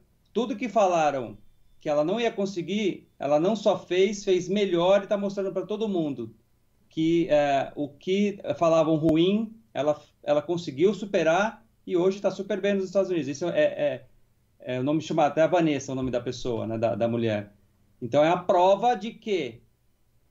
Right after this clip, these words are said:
por mais que falaram que ela não ia conseguir, ela foi lá, deu a volta por cima e conseguiu e tá super feliz hoje.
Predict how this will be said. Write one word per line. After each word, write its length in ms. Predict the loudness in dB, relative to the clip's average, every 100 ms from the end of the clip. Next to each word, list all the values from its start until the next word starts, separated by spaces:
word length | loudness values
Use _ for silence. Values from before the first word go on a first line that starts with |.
| _ -12
por 100 | -6
mais 280 | -2 -2 -4
que 80 |
falaram 340 | -2 0 2 0
que 80 | -2
ela 120 | -2
não 120 | -2
ia 100 | -4
conseguir, 360 | -6 -8 -4 -4
ela 120 | -2
foi 120 | -2
lá, 100 | 0
deu 100 | 0
a 40 |
volta 200 | 0 -2
por 120 | -4 -8
cima 180 | -6
e 60 | -6
conseguiu 400 | -6 -8 -6 -4
e 40 |
tá 100 | -2
super 280 | -4 -4 -4
feliz 240 | -4 -4 -6
hoje. 340 | -8 -10